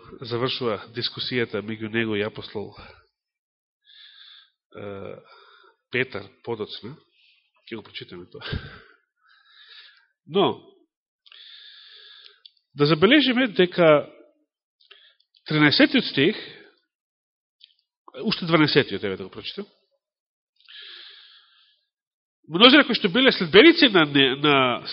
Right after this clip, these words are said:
Симона, и, на, и не само на Симона, туку кои што биле посветени на своите магии, на своите вражбини,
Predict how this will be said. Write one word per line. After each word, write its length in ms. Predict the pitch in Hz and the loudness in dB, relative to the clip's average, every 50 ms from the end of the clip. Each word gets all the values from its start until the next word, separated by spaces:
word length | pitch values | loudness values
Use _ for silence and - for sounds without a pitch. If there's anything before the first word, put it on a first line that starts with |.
| - | -6
Симона, 540 | - 156 143 127 123 120 120 120 147 175 - - - | -2 -2 -2 0 -2 -2 -2 -2 -2 -4 -4 -8 -8
и, 160 | - 139 156 | -8 -4 -2
на, 120 | 147 160 139 | -2 -2 0
и 120 | 175 233 240 | 0 2 2
не 120 | 247 262 226 | 4 2 2
само 200 | - 277 247 254 | 2 0 -2 0
на 100 | 240 233 | -2 -2
Симона, 360 | - - 254 226 208 185 170 - | -2 -2 -2 0 0 0 0 -2
туку 460 | - 202 - - 196 185 175 160 - - - - - - - - - _ _ | -4 -4 0 4 4 4 4 4 0 -6 -18 -20 -20 -20 -20 -20 -20 _ _
кои 140 | _ - - | _ -6 -6
што 160 | 131 - - | -4 -4 -4
биле 280 | 175 156 185 226 220 202 202 | -4 -2 0 0 2 0 0
посветени 520 | - 170 - - 220 214 214 208 190 180 | -2 -4 0 2 2 2 4 0 -2 0
на 120 | 160 151 143 | -2 -4 -4
своите 380 | - - 175 165 156 - 139 | -2 -2 -2 -2 -2 -2 -4
магии, 720 | 120 120 127 139 135 143 139 123 127 135 135 127 127 127 | -4 0 2 4 4 4 2 0 -2 -2 0 0 -2 -4
на 140 | 113 110 110 | -6 -8 -10
своите 400 | - - - 120 120 117 - 110 | -10 -10 -10 -10 -8 -8 -10 -10
вражбини, 840 | 104 101 120 120 123 117 113 107 120 113 110 113 110 107 101 107 | -6 -4 -2 -2 -2 -4 -6 -8 -10 -10 -8 -8 -8 -8 -10 -12